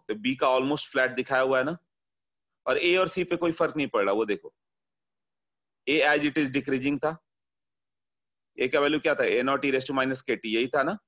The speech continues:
तो कोई भी ग्राफ रहे, ए का वही ग्राफ रहेगा, सी का भी वही चल रहा है कि वो ऊपर की ओर जाएगा, but सी और बी के rate में फर्क पड़ रहा है।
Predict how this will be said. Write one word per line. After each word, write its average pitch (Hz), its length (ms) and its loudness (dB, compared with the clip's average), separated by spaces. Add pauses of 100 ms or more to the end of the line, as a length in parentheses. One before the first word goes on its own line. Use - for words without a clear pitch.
(1300)
तो - 140 -20
कोई 147 160 2
भी 165 120 2
ग्राफ 127 320 0
रहे, 110 120 2
ए 143 420 -2
का 143 120 0
वही 135 260 -2
ग्राफ 107 340 -2
रहेगा, 80 240 -8 (1160)
सी 175 240 -4
का 175 140 2
भी 170 100 4
वही 160 180 4
चल 127 240 0
रहा 95 60 0
है 90 60 0
कि 101 120 -8
वो 117 140 2
ऊपर 135 240 0
की 127 120 -8
ओर 98 140 -2
जाएगा, 78 340 -4 (720)
but 113 120 -2
सी 185 600 -8 (100)
और 131 180 0
बी 143 220 -4
के 165 140 0
rate 143 340 -2
में 123 100 -2
फर्क - 260 -6 (100)
पड़ 76 180 -2
रहा 71 100 -6
है। - 80 -18